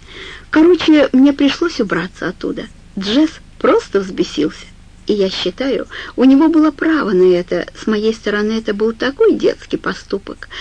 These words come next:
такой детский способ восприятия. Всё это так, но со мной это часто бывает. Не всегда, конечно.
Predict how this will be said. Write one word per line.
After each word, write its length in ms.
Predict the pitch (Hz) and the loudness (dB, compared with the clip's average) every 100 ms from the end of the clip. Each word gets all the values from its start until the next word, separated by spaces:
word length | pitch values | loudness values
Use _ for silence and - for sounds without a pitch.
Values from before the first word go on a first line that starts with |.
| - - | -18 -4
такой 460 | 311 294 453 440 311 | 0 2 4 4 4
детский 360 | 320 320 - | 2 2 -2
способ 640 | 277 - 294 277 - 202 208 | -4 -4 -2 0 -2 -4 -4
восприятия. 840 | 202 - 190 269 339 - - - - - - - - - - | -4 -2 -2 0 -2 -4 -8 -8 -16 -20 -20 -20 -20 -20 -20
Всё 260 | - - 233 | -18 -4 -4
это 160 | 226 208 | -2 -6
так, 420 | - 269 - - - - - - - - - - - | -4 -4 -6 -16 -20 -20 -20 -20 -20 -20 -20 -20 -6
но 100 | 220 | -6
со 180 | 190 196 | -4 -6
мной 240 | 185 196 | -4 -4
это 280 | 196 185 180 - | -2 -2 -2 -4
часто 400 | - 240 - 180 | -8 -8 -8 -8
бывает. 400 | 151 - - - - - - - 240 | -8 -8 -12 -18 -20 -20 -20 -6 2
Не 140 | 269 | 2
всегда, 400 | 269 254 269 - | 2 -4 -4 -8
конечно. 500 | - - - - - | -6 -4 -4 -8 -12